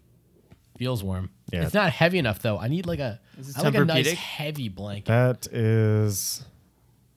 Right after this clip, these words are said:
Speaker 2: God, what is that?
Speaker 3: Memory
Speaker 2: It's
Speaker 3: foam?
Speaker 2: purple.
Speaker 3: It's purple, wow.
Speaker 2: Something. It's called Purple, maybe? I can't remember. It's either called Purple. It's not Casper. I didn't get Casper. It's
Speaker 1: It
Speaker 2: one of
Speaker 1: isn't.
Speaker 2: those new mattress startups.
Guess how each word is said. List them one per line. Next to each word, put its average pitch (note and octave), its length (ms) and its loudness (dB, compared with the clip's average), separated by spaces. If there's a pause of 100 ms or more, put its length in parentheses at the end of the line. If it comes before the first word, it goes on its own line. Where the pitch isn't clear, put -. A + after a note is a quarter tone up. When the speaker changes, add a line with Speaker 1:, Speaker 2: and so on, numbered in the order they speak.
(200)
Speaker 2:
God, - 320 -16
what G#2 180 -4
is E2+ 180 -6
that? D#2+ 300 -6
Speaker 3:
Memory C3 180 -8
Speaker 2:
It's C3+ 100 -8
Speaker 3:
foam? D3 160 -8
Speaker 2:
purple. B2 720 0 (340)
Speaker 3:
It's - 80 -20 (140)
purple, - 320 -20
wow. G2 160 -18
Speaker 2:
Something. B2+ 680 0
It's G#2+ 140 -6
called A2 240 -2
Purple, B2+ 400 -2
maybe? C#3 520 0
I F#2 100 -4
can't G2 200 -2
remember. F2 540 -4
It's - 160 -6
either A#2 160 0
called G#2+ 240 -2
Purple. G#2 380 -2
It's F#2 140 -6
not G#2 260 0
Casper. F#2+ 480 -4
I F2+ 40 -4
didn't F2+ 160 -4
get F#2+ 160 -8
Casper. F2 580 -6 (960)
It's - 200 -6
Speaker 1:
It A2 60 0
Speaker 2:
one B2 120 8
of C#3 60 6
Speaker 1:
isn't. C3 80 8
Speaker 2:
those A2+ 140 6
new A#2+ 160 8
mattress G#2+ 400 2
startups. F2 680 -4